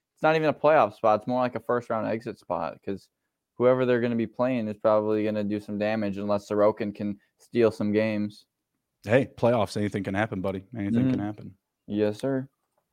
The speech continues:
Speaker 2: All right, before we move on, let me hit one more word from our sponsors. We are also brought to you by Underdog Fantasy. Underdog Fantasy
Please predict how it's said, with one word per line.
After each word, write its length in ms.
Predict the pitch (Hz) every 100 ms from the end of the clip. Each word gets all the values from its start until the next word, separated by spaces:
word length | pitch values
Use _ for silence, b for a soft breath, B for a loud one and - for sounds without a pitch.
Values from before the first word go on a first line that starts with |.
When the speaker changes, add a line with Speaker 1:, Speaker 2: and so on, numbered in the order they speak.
| -
Speaker 2:
All 100 | 104
right, 60 |
before 240 | 98 123 156
we 60 |
move 180 | 143 135
on, 120 | 135
let 100 | 127
me 60 | 127
hit 160 | 127 117
one 140 | 120
more 180 | 120 113
word 200 | 113 110
from 120 | 110
our 80 | 104
sponsors. 680 | - 127 127 123 139 127 - b b -
We 140 | 131
are 120 | 123
also 380 | 123 131 - 123
brought 320 | 107 113 117 -
to 100 | 120
you 140 | 117
by 300 | 107 110 110 -
Underdog 840 | 120 117 117 107 104 104 110 104
Fantasy. 540 | - 101 95 - 85 92
Underdog 420 | 117 123 120 117
Fantasy 580 | 123 120 117 123 120